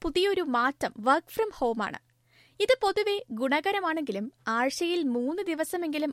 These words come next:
ഓഫീസിലെത്തി ജോലി ചെയ്യണമെന്ന ആവശ്യം ശക്തമായിരിക്കുകയാണ്. ഗ്രൂപ്പായി ജോലി ചെയ്യേണ്ട ടാസ്കുകളും മറ്റും പൂർത്തിയാക്കാനും വനിതാ ജീവനക്കാരുടെ ഉൽപ്പാദനക്ഷമത വർദ്ധിപ്പിക്കാനും ഓഫീസിലിരുന്ന് ജോലി ചെയ്യേണ്ടത്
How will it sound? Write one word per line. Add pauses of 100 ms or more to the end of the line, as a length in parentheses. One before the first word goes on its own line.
ഓഫീസിലെത്തി
ജോലി
ചെയ്യണമെന്ന
ആവശ്യം (120)
ശക്തമായിരിക്കുകയാണ്. (600)
ഗ്രൂപ്പായി
ജോലി
ചെയ്യേണ്ട
ടാസ്കുകളും
മറ്റും
പൂർത്തിയാക്കാനും (320)
വനിതാ
ജീവനക്കാരുടെ
ഉൽപ്പാദനക്ഷമത
വർദ്ധിപ്പിക്കാനും (280)
ഓഫീസിലിരുന്ന് (140)
ജോലി
ചെയ്യേണ്ടത്